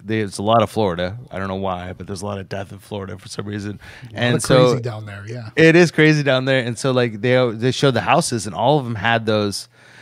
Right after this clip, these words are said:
Speaker 1: And I told Natalie, I said, "That's exactly what it looks like." All those houses
Speaker 2: Mm-hmm.
Speaker 1: have those little, like, back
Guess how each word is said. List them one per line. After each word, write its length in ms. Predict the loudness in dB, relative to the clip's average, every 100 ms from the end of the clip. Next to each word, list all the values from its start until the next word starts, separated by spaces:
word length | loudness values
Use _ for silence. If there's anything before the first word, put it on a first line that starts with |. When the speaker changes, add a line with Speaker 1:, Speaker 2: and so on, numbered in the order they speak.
| -20 -8
Speaker 1:
And 80 | -6
I 40 |
told 200 | -2 -2
Natalie, 260 | 2 2 2
I 20 |
said, 280 | 0 -2 -4
"That's 240 | -12 -8 -8
exactly 500 | -6 -6 -4 0 2
what 160 | 2
it 40 | 2
looks 260 | -2 0
like." 280 | -2 0 -2 -2
All 220 | 2 2
those 180 | 2 2
houses 340 | 0 0 -2
Speaker 2:
Mm-hmm. 60 | 0
Speaker 1:
have 140 | 0
those 220 | 0 -2
little, 220 | 0 2 2
like, 260 | 2 2
back 420 | 4 4 2 -14